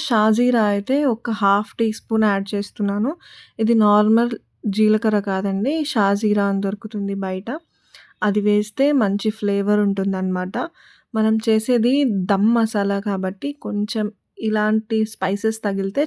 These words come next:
చాలా బాగుంటుంది. దాంతోపాటు నేను కొద్దిగా నార్మల్ జీలకర్ర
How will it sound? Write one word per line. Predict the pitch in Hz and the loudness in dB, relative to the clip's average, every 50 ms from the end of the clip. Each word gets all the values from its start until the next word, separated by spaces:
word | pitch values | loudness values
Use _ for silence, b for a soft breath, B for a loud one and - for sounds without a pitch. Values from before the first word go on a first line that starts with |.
| - | -2
చాలా | - 208 190 185 185 190 185 185 | -2 -2 0 0 0 -2 -2 -2
బాగుంటుంది. | 180 180 180 180 180 180 180 180 185 - B B B B B B B B B 226 247 | -4 -4 -4 -6 -8 -8 -8 -10 -10 -14 B B B B B B B B B 0 2
దాంతోపాటు | 247 247 247 247 247 247 226 226 208 196 196 208 277 277 | 2 2 2 2 0 0 0 2 0 0 0 0 0 2
నేను | 254 240 233 226 233 | 2 0 2 2 2
కొద్దిగా | 214 196 190 214 214 262 294 285 254 | 2 2 2 2 2 2 2 4 4
నార్మల్ | 214 196 196 202 208 208 208 202 | 4 4 4 4 4 4 4 2
జీలకర్ర | 208 196 190 190 - 190 185 190 | 2 0 0 0 -2 -2 -2 -2